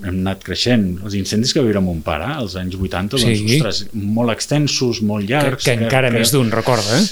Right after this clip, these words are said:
Speaker 1: Sí, clar. Doncs aquests que van cremar el Garraf als anys vuitanta, al setanta-vuit, al vuitanta, i, i ja fins a, als al vuitanta-sis, no? Tots aquests episodis de grans incendis, bueno, eren uns incendis amb molta extensió, hi havia una certa intensitat,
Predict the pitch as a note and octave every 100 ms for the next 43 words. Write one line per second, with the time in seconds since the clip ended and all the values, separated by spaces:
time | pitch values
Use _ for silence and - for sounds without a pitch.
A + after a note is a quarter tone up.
0 | - - A#2+ F2+ A#2+ E3+ F2+ F#2 A#2+ G#3
1 | - - - - - G2+ F#2+ F#2 - F#2+
2 | - G2 - G2 F#2+ F#2+ F#2 F2 F2 B2+
3 | C3+ A2 F#2+ G2 F#2+ F2 F2 G2+ C3 C3
4 | D3+ C#3+ - F#2 F#2+ F#2+ C3+ A#2 F#2+ F2+
5 | G#2+ D3 C#3 C#3 C#3+ G#2 G#2 - G#2 G2+
6 | G#2+ F2+ G2+ G#2+ C3 A#2 A2+ G#2+ G2+ G2+
7 | F#2+ G#2 F#2+ F#2+ F2+ F2 F#2 - D3+ F#3
8 | - G2+ C3 G3 G#2 A2 A2 - G2 G2
9 | G#2+ F#2+ G2+ G#2 G#2 G2+ F#2+ - C3 A#2+
10 | E3+ - - - - - - - A#2+ C#3
11 | F#2+ A2+ D#3+ C3 A2+ G2+ F#2 - - -
12 | - - F#2 D#3 D#3+ - D3 C3+ E3 D#3+
13 | F3+ D3 F#2 G#2+ C#3+ C3+ B2+ C3 A#2+ -
14 | A2 - A2 C#3+ F3+